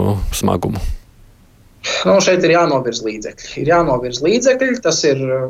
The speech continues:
Speaker 2: Eiropas komisija jau ir atļāvusi novirzīt Eiropas fondu finansējumu, kas ir, kas ir, uh, valstī pieejams, uh,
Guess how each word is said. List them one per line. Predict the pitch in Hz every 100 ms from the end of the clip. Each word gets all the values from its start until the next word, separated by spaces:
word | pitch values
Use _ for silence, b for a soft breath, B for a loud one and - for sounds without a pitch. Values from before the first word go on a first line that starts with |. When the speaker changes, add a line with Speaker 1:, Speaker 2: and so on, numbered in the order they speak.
| 131 139
Speaker 2:
Eiropas | 165 127 - 165
komisija | 156 135 131 117 123
jau | 120
ir | 127
atļāvusi | 160 151 123 123 -
novirzīt | 165 127 120 131 117 147
Eiropas | 151 131 - -
fondu | 135 135 143 127
finansējumu, | 147 127 120 - 120 123 123
kas | 127 - 131
ir, | - - _ -
kas | - 240
ir, | 254
uh, | 202 196 190 196
valstī | 220 220 208 190
pieejams, | 220 196 180 170 - -
uh, | 165 156 - 90